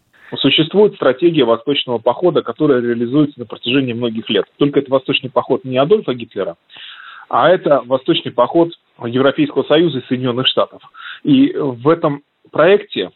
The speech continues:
был и Майдан в Киеве, и ликвидация самостоятельного руководства этой страны. И в этот проект входил и государственный переворот в Белоруссии, который не удалось осуществить. И в этом плане, э, Белоруссия не снята, не исключена из этого списка. Да? По-прежнему,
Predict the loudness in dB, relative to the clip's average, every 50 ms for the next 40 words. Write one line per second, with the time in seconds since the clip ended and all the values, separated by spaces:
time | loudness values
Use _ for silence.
0 | _ _ -14 -10 -8 -2 0 0 0 0 0 -4 -2 -2 -2 -2 0 0 0 0
1 | -2 -6 _ _ _ -8 -4 -2 0 2 2 0 0 -2 -6 _ _ _ _ _
2 | _ _ _ _ _ _ 0 0 0 0 2 2 2 2 2 2 0 -8 -16 -16
3 | -16 -14 -4 0 0 0 0 0 -4 -6 -6 -2 0 2 2 2 0 -4 -10 -12
4 | -10 -10 -10 -6 -4 -4 -4 -4 -6 -12 _ _ -20 -20 -16 _ 0 2 4 4
5 | 4 2 0 -2 0 2 2 2 0 -2 -12 _ -2 0 0 0 0 -4 -10 -6
6 | -4 -4 -2 0 -2 -2 -2 -4 -6 -8 -8 -6 -2 -2 -2 -2 -2 -14 -14 -8
7 | -2 2 2 4 4 2 0 -2 -2 0 2 2 2 2 0 -4 -6 -6 -4 -4
8 | -6 -4 -4 -4 -4 -4 -4 -4 -2 0 2 4 4 4 4 2 2 0 -2 -8
9 | -16 -18 -16 -16 -16 -16 -10 -2 0 0 0 0 -4 _ _ _ _ -2 0 2
10 | 2 2 2 2 2 2 2 0 -2 0 2 2 2 0 -2 -6 -16 -20 _ -20
11 | -16 -14 -12 -10 -8 -4 0 2 4 4 4 2 0 0 0 -2 -2 0 -2 0
12 | 0 0 0 -2 -2 -2 -2 0 2 2 2 2 0 -4 -4 0 0 0 0 0
13 | -2 0 2 2 2 0 -2 -4 -6 -6 -8 -8 -8 -14 -18 -14 -8 -4 0 2
14 | 2 2 2 0 0 2 4 2 2 2 0 -6 -10 -10 -12